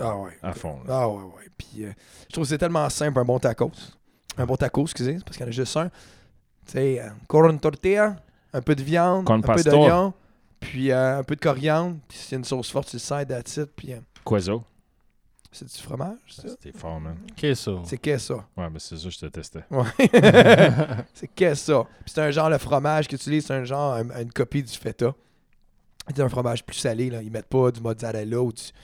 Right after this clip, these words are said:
Speaker 3: Cheddar.
Speaker 1: Ouais, c'est ça.
Speaker 2: Ah,
Speaker 1: Tu sais,
Speaker 2: je savais
Speaker 1: comme
Speaker 2: pas ça.
Speaker 1: Baudouin, hein.
Speaker 2: Ok.
Speaker 1: C'est un fromage
Speaker 3: Dans
Speaker 1: plus
Speaker 3: mon
Speaker 1: salé, c'est un
Speaker 3: Tex-Mex,
Speaker 1: crémeux, là, comme, comme un feta. Euh, c'est pas du fresca ou quelque chose de même. Fresca, euh, queso, quelque chose,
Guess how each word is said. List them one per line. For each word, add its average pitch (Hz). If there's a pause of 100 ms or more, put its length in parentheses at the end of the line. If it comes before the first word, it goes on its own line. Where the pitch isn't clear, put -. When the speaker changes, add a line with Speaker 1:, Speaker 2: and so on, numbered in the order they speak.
(500)
Speaker 3:
Cheddar. 98
Speaker 1:
Ouais, 135
c'est 120
ça. 123
Speaker 2:
Ah, 120
Speaker 1:
Tu -
sais, 131
Speaker 2:
je -
savais 95
Speaker 1:
comme 165
Speaker 2:
pas 156
ça. 156
Speaker 1:
Baudouin, 143
hein. 170 (460)
Speaker 2:
Ok. 127 (180)
Speaker 1:
C'est -
un 131
fromage 151
Speaker 3:
Dans 117
Speaker 1:
plus 117
Speaker 3:
mon 117
Speaker 1:
salé, 143
c'est 175
un 170
Speaker 3:
Tex-Mex, 143
Speaker 1:
crémeux, 143
là, 143
comme, 127 (240)
comme 139
un 147
feta. 143 (680)
Euh, 135
c'est -
pas 165
du 139
fresca 131
ou 131
quelque 143
chose 185
de 180
même. 170 (100)
Fresca, 170 (260)
euh, 143 (400)
queso, 160
quelque -
chose, 202